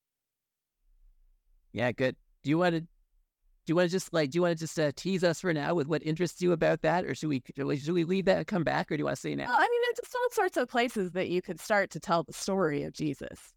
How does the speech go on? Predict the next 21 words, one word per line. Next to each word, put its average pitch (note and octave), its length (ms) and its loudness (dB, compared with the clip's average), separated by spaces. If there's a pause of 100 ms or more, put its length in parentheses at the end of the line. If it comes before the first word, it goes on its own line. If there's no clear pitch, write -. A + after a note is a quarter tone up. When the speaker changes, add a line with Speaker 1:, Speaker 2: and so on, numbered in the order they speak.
Speaker 2:
right? D#3 460 0
But, E3+ 380 4 (120)
um, C#3+ 420 -2
as F3 200 0
Rebecca E3+ 280 0
was C#3+ 160 -4
talking, E3 520 -4
right, C3 180 -4
it's - 160 -14
like, - 220 -4
oh, A3 260 4
yeah, G#3 360 4
that F#3 240 4
might G3+ 180 2
have G#3 100 -2
been F#3 120 -2
a E3+ 60 -2
very E3 240 -2
strategic, F3+ 760 -4 (320)
like, F#3+ 200 4 (400)
their, G#3 680 2